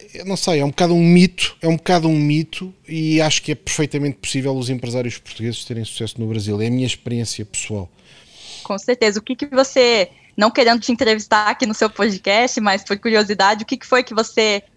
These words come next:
Speaker 2: achou mais complicado de empreender no Brasil? Qual
Speaker 1: Bom,
Speaker 2: foi a complexidade maior?
Speaker 1: eu, eu, há d-, duas vertentes. A primeira vertente foi aprender que, embora no Brasil e em Portugal falemos portuguê-, falamos ambos português,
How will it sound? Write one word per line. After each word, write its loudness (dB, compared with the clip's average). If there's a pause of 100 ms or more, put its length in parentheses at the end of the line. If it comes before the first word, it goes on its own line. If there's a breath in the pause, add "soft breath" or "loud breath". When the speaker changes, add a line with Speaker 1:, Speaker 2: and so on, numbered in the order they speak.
(220 soft breath)
Speaker 2:
achou 2
mais 2
complicado 0 (220)
de -6 (120)
empreender -2
no -2
Brasil? -2
Qual 0
Speaker 1:
Bom, 6
Speaker 2:
foi 4
a -4
complexidade -6
maior? -8
Speaker 1:
eu, 0
eu, -6
há -4
d-, -6
duas 4
vertentes. 2
A 4
primeira 4
vertente 0
foi 6
aprender 4 (500 soft breath)
que, 4 (220)
embora 6 (480)
no 4
Brasil 4
e 4
em 6
Portugal 2
falemos 4
portuguê-, -4
falamos 4
ambos 2
português, 2